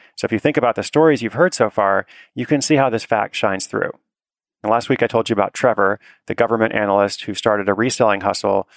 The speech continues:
that is now multiple six figures. I assume Trevor has a college degree, but I don't really know, and it doesn't really matter. It's not relevant to the story, to the hustle, the project he's put together that's now earning a lot of money. So those things aren't super important,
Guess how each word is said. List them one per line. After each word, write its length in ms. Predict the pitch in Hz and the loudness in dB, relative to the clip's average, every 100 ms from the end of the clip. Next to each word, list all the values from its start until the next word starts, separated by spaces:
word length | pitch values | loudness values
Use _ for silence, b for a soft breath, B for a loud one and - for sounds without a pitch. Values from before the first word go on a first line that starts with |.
| b - | b -2
that 100 | 104 | 0
is 80 | |
now 220 | 107 104 101 | 2 2 4
multiple 360 | 107 - - | 2 0 -2
six 240 | - - - | -2 -4 0
figures. 460 | 139 98 92 - _ b b _ _ | 0 2 -2 -2 _ b b _ _
I 120 | 120 | 0
assume 340 | 135 - 135 175 | 0 0 0 0
Trevor 320 | - 104 104 | 0 2 2
has 120 | 101 | 0
a 40 | - | 0
college 340 | 98 98 - | 0 -2 -2
degree, 460 | - 98 92 120 135 b b b - | -6 -4 -4 -6 -10 b b b -2
but 240 | 107 104 - | 2 2 0
I 60 | 113 | -2
don't 140 | 147 | 2
really 180 | 123 107 | 2 2
know, 460 | 110 131 110 135 _ _ _ - | 2 4 2 -4 _ _ _ -6
and 60 | |
it 20 | 107 | -2
doesn't 220 | 117 - | 0 2
really 160 | 117 | 0
matter. 460 | 101 117 117 98 107 | 2 0 2 0 -2
It's 180 | - - | -14 -4
not 300 | 123 131 - | 0 0 2
relevant 400 | 120 117 113 110 | 2 4 0 -2
to 100 | - | -6
the 100 | 95 | -6
story, 520 | - 120 113 107 107 B B B | 0 2 4 2 0 B B B
to 260 | - 104 95 | -2 0 0
the 220 | 95 98 | 0 -2
hustle, 520 | - 120 - 113 110 - | 0 -2 2 2 2 -2
the 80 | - | -2
project 340 | 117 107 113 | 0 0 -2
he's 140 | 107 | -4
put 160 | - 113 | -4 -4
together 420 | 101 101 101 98 B B | 0 0 2 0 B B
that's 160 | - - | -8 -2
now 180 | 107 104 | 0 0
earning 300 | 104 101 98 | 0 -2 -4
a 80 | 98 | -2
lot 160 | 95 | -2
of 40 | 95 | -2
money. 380 | 113 92 - _ _ _ _ _ _ _ | -4 -4 -10 _ _ _ _ _ _ _
So 160 | - 131 | -2 2
those 200 | 143 185 | 2 2
things 220 | 196 156 | 2 2
aren't 160 | 139 - | 0 0
super 320 | - 160 151 | -2 2 0
important, 640 | 113 - 175 101 104 - | 0 -2 0 -2 -8 -16